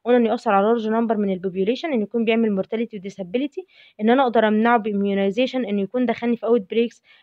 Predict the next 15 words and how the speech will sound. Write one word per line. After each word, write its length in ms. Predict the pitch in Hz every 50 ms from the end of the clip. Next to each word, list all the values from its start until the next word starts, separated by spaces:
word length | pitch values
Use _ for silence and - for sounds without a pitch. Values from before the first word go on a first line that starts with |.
| _ -
أو 120 | 220 240
إن 60 | 240
هو 160 | 240 247 247 240
أصلًا 360 | 240 202 226 - - 226 214
تارجت 440 | - 233 233 240 226 233 - - 196
ليه، 320 | 220 226 240 220 - 202
آه، 160 | 196 196 196
ناشونال 500 | 208 220 220 - 233 226 220 220 - -
كنترول 400 | _ 208 214 202 - 233 233 240
بروجرام. 500 | 190 175 202 233 240 262 294 330 349 339 _ _ _ _ _ _ _ _ -
آه، 380 | 220 208 208 214 214 208 208 208
وقلنا 340 | 208 233 247 262 262 254 233
الري-، 300 | 214 208 226 226 190 208
الليست 380 | 208 208 220 247 240 - -
بقى 240 | 214 226 233 226 226